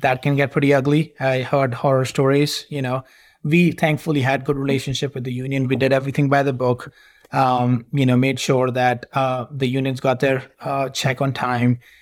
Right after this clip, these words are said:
We had a good relationship with the union rep, you know, uh, got, if, if we had some personal issues, we were able to collaboratively solve,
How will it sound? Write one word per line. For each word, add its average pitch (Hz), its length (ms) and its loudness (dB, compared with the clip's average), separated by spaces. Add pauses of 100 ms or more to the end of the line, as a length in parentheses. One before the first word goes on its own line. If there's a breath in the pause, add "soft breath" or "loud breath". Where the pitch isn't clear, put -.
(240 soft breath)
We 131 120 -4
had 135 140 2
a 135 60 0
good 135 140 0
relationship 135 500 0
with 147 100 -4
the 151 80 -2
union 131 320 -6
rep, 120 300 0 (160)
you 131 100 -2
know, 123 120 2 (120)
uh, 151 80 -2 (160)
got, 131 340 -4
if, - 240 0
if 160 200 -4
we 170 80 4
had 151 220 2
some 147 140 0
personal 147 380 2
issues, 139 420 0 (380 soft breath)
we 139 80 -6
were 139 120 -6
able 139 160 0
to 135 80 -2
collaboratively 135 600 0
solve, 131 380 -4